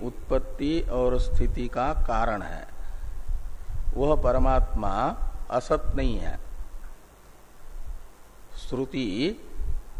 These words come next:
असत से भाव की उत्पत्ति का निषेध कर रही है।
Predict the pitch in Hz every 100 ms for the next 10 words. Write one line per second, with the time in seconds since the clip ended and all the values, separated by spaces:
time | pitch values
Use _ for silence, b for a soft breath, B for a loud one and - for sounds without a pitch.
0 | - - - - - - - - 127 -
1 | 147 - - - 107 135 202 - - -
2 | - - - - - - - - 117 127
3 | 143 139 156 170 - - - 131 - -
4 | 131 120 - 101 139 139 127 127 107 -
5 | - 123 117 110 - -